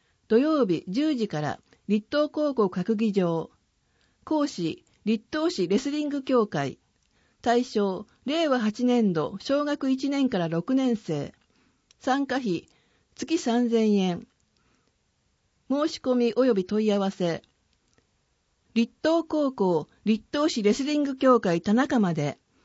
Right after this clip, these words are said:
電話、零七七五五三の三三五零。申し込み受付時間、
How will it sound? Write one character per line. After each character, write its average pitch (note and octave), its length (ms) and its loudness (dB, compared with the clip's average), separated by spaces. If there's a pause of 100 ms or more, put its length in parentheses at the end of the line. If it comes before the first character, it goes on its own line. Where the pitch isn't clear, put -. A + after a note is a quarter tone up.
(300)
電 A3 240 4
話、 G3 320 0 (380)
零 D#4 280 2
七 D4 300 2
七 F#3 520 2
五 D4 280 2
五 D4+ 200 0
三 E3+ 360 -2
の D3 260 -4
三 C#4+ 260 -2
三 D#4 280 0
五 G3+ 260 4
零。 F3+ 340 0 (2750)
申 C#4+ 220 0
し - 80 -10
込 C#4+ 120 -2
み C4 140 -2
受 C4+ 200 -2
付 C#4 240 -4
時 B3 120 -4
間、 D#3+ 300 -2